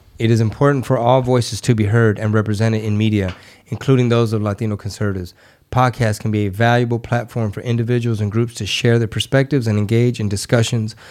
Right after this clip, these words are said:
on a wide range of topics. By providing a forum for Latino conservatives to express the, their views, podcasts can help to foster understanding and dialogue and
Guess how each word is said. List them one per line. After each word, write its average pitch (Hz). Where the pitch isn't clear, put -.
on 113
a 107
wide 113
range 107
of 95
topics. 95
By 113
providing 120
a 107
forum 131
for 113
Latino 107
conservatives 104
to -
express 120
the, -
their 113
views, 113
podcasts 120
can 104
help 131
to 107
foster 127
understanding 110
and 110
dialogue 104
and 131